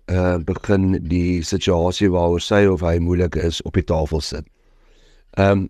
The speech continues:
en die verskriklike belangrike ding hierin is, is sy of hy moenie geonderbreek word nie.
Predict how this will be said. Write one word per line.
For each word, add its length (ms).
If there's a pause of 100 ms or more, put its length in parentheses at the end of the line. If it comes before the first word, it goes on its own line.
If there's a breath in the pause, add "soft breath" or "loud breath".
(120)
en 180
die 120
verskriklike 520
belangrike 440
ding 220
hierin 360
is, 340
is 200
sy 320
of 160
hy 220
moenie 300
geonderbreek 600
word 260
nie. 140